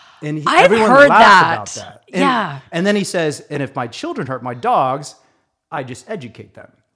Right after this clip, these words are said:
Speaker 1: And ev-, everyone's like, "Oh, ha, ha, ha, ha, you'd kill your, your dogs if they hurt your children." I'm, I, and I'm thinking to myself, that's kind of disturbing, honestly, 'cause, like, kids hurt each other, dogs hurt each other.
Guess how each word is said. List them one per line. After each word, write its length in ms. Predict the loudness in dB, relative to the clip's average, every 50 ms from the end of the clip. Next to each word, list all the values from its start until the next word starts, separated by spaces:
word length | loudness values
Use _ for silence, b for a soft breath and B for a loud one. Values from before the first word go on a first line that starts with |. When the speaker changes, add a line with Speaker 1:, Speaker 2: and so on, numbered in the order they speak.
| _ -8
Speaker 1:
And 100 | -6 -6
ev-, 160 | -6 -6 -8 -10
everyone's 260 | -10 -10 -10 -8 -10
like, 120 | -6 -4 -2
"Oh, 160 | -2 -2 -2
ha, 140 | -2 -4 -4
ha, 120 | -4 -4
ha, 120 | -6 -6 -6 -6 -6 -6 -8
ha, 60 | -8
you'd 220 | -12 -16 -18 -20
kill 320 | -18 -14 -12 -10 -10 -10 -10
your, 300 | -8 -8 -8 -10 b b b b -16
your 120 | -14 -14
dogs 560 | -10 -8 -6 -4 -2 -2 -4 -4 -8 -12 -16
if 100 | -20 -18
they 140 | -16 -14 -14
hurt 120 | -14 -14
your 80 | -14 -14
children." 300 | -14 -12 -12 -12 -10 -10
I'm, 140 | -12 -12 -10 -10
I, 120 | -12 -12 -12 _ _
and 100 | -10 -8
I'm 100 | -8 -8
thinking 220 | -8 -10 -10 -10 -10
to 60 | -8
myself, 420 | -8 -10 -10 -8 -10 -10 -10 -12 _ _ _ _ _ _ _ _ _ _ _ _ _ _ _ _ _ _ -16
that's 180 | -16 -16 -16 -16
kind 200 | -16 -14 -12 -12
of 60 | -12
disturbing, 520 | -12 -12 -10 -10 -10 -10 -10 -14 -18 -20 _ -18
honestly, 480 | -16 -16 -16 -16 -18 -20 -20 -20 _ _
'cause, 400 | -10 -10 -10 -10 -12 -16 -20 _ _ _ _ _ _ _ _ _ _ _ -10
like, 240 | -10 -10 -10 -12
kids 260 | -14 -12 -10 -10 -10 -8
hurt 160 | -8 -8 -8
each 160 | -10 -8 -8
other, 260 | -8 -6 -6 -8 -10 -12
dogs 400 | -14 -10 -6 -4 -4 -4 -4 -6
hurt 160 | -10 -12 -12
each 160 | -12 -14 -14
other. 320 | -14 -14 -14 -14 -16 -16